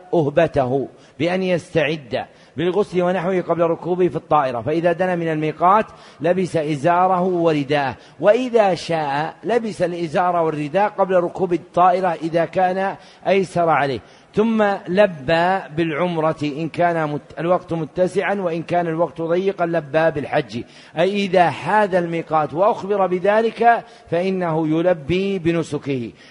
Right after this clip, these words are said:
قال: "وإن لبس إزاره ورداءه قبل الركوب أو قبل الدنو من الميقات فلا بأس، ولكن لا ينوي الدخول في النسك ولا يلبي بذلك إلا إذا حاذ الميقات أو دنا منه، لأن النبي صلى الله عليه وسلم لم يحرم إلا من المي-، من الميقات".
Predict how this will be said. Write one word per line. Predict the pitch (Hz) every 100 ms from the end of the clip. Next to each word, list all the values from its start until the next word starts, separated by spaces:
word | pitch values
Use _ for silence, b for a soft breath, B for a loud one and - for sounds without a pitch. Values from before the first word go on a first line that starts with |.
| B
قال: | 160 185
"وإن | 196 214 233
لبس | 220 208 185 -
إزاره | 165 156 135 180 170 156
ورداءه | 156 160 165 156 160 156
قبل | - 165 170
الركوب | 156 160 143 147
أو | 139
قبل | 156 175 175
الدنو | 151 160 180
من | 165 156
الميقات | 151 156 160 180 196
فلا | - 147 151 160
بأس، | 139 123 80 - - B B -
ولكن | 151 185 - 160
لا | 160 196 208
ينوي | 208 196 185
الدخول | 143 165 123 160 131
في | 160
النسك | 180 185 151 135
ولا | 160 185
يلبي | 196 185 180 151 156
بذلك | 147 143 170 190 202 208 208 - B B
إلا | 160 180 160
إذا | 160 156
حاذ | 123 170 170
الميقات | 156 151 151 165 196 214 -
أو | 143 165
دنا | 165 165 151
منه، | 175 226 - B B
لأن | 151 180
النبي | 175 165 160 175 165
صلى | 160
الله | 151 160
عليه | 160 156
وسلم | 147 175 185 185
لم | 156 156
يحرم | 165 143 180
إلا | 151 147 151 156 170
من | 160 147
المي-، | 143 151 151
من | 160
الميقات". | 156 147 147 139 139